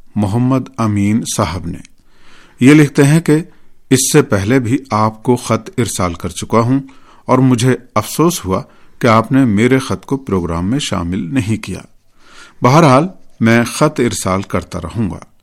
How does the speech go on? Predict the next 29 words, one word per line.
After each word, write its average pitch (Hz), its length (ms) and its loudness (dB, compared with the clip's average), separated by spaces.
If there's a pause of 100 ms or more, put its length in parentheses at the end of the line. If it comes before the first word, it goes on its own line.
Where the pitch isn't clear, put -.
(360)
مجھے 110 340 4
ریڈیو 104 340 0
تہران 92 420 -2
کے 127 180 0 (580)
سبھی 135 320 4
پروگرام 98 640 -2 (240)
بہت 147 280 0
اچھے 107 240 -4
لگتے 92 340 -4
ہیں 123 120 -2 (440)
اور 113 100 0
خبروں 117 440 0
اور 135 80 -2
تبصروں 113 520 -4
کا 113 180 0
تو 110 300 -2
جواب 87 480 -6 (160)
ہی 127 60 0
نہیں 131 380 0
ہے۔ 80 100 -10 (920)
صبح 156 180 4
کی 160 180 2
نشریات 135 520 2
میں 147 140 0
آواز 104 600 0 (100)
بہت 95 420 -4 (100)
صاف 92 260 -4
ہوتی 117 300 -2
ہے، 143 100 -2